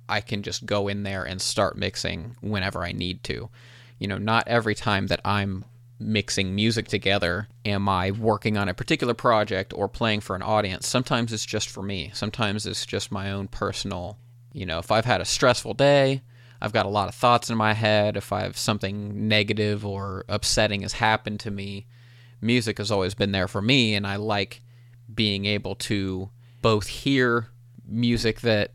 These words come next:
will uplift me or make me feel better or just let me get lost for a while, and B, to have some influence on what that music is as it's happening, and to get sort of lost in that moment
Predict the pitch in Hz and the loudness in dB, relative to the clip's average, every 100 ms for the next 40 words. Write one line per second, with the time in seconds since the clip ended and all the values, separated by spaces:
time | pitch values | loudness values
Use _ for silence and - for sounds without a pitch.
0 | - 120 113 107 101 - 113 - 110 101 | -4 4 4 6 4 4 0 2 0 2
1 | 107 87 104 - 107 104 98 98 101 104 | 0 -2 -2 0 2 2 2 0 -2 0
2 | 104 95 - 107 110 - 101 101 90 104 | 0 0 -2 -4 -2 -2 0 -2 0 2
3 | 95 - 101 95 98 92 - 110 98 104 | 0 -2 -4 -4 -6 -8 -8 -6 -6 -6
4 | 113 107 92 - 95 110 98 - 107 95 | -6 -6 -6 -10 -4 -2 0 0 0 -2
5 | 98 98 - 95 92 - 101 101 107 107 | -4 -8 -6 -4 -4 -4 -6 -4 -2 -2
6 | - - 101 101 - 98 95 92 - 104 | -4 -6 -8 -8 -4 -2 -2 -4 -2 -2
7 | 87 - 110 104 95 98 92 98 - - | -2 -2 0 0 -2 -6 -8 -12 -18 -20
8 | - - - - - 110 120 113 - 113 | -20 -20 -14 -12 -10 -2 0 0 0 0
9 | 104 95 101 104 101 98 - - 101 92 | -2 -2 0 2 2 0 -4 -4 -2 0
10 | 92 92 87 - - 107 104 101 92 | 2 2 2 -2 -2 2 4 2 -2